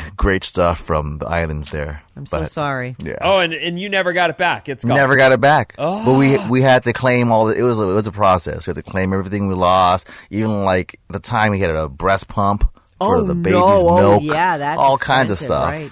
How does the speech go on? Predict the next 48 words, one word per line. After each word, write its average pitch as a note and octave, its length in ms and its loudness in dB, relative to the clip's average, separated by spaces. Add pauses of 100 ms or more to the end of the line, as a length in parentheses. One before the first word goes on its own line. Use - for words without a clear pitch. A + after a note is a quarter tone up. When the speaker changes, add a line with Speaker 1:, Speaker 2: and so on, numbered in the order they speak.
(100)
Speaker 2:
sure. D3 320 -18
Speaker 1:
So, D2 520 -6 (460)
Speaker 2:
Oh, C#3+ 80 -18 (100)
boy. C3 200 -16 (360)
Speaker 1:
yeah. - 300 -12 (920)
Speaker 3:
Bummer. F2 340 -14
Speaker 2:
Sorry C3+ 300 -10
about G#2+ 260 -16
that. G#2 280 -14
Speaker 1:
No F#2+ 60 -6
matter F#2 200 2
Speaker 3:
But E2 60 -2
Speaker 1:
how F2+ 100 0
Speaker 3:
so F2 60 0
Speaker 1:
much E2+ 160 -4
money, E2 400 -2 (180)
it D#2 80 -10
wouldn't D#2 200 -4
have D2 80 -6
been C#2+ 100 -6
enough. C#2+ 460 -8 (520)
Speaker 3:
I, A#2+ 200 -6
the A#2 320 -10
sentence D3+ 540 -8
I A2+ 140 -2
heard A2+ 340 -10
that G2 180 -12
stood A2 240 -8
out A#2 240 -6
there F#2 200 -8
was, F2+ 440 -12
"You G2+ 240 -14
spent - 360 -14
so C#3+ 320 -10
much C3+ 300 -12
time A2+ 340 -12
driving A2+ 600 -8
around G#2+ 680 -8
the G2 180 -8
island, G2 600 -6
so - 100 -12
you A#2+ 200 -10
went C3+ 200 -10
to A#2+ 100 -8
more C#3 360 -2
than B2+ 200 -4
one G#2 180 -8
Costco." E2+ 540 -12